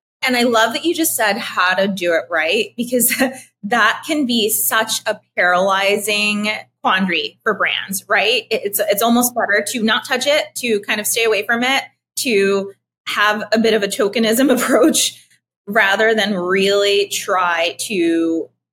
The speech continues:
connect directly. So a question I get a lot from brands is, "Do I have the license to speak about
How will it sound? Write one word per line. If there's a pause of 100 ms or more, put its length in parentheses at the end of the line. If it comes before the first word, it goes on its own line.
(140)
connect
directly.
So
a
question
I
get
a
lot
from
brands
is, (280)
"Do
I
have
the
license
to
speak
about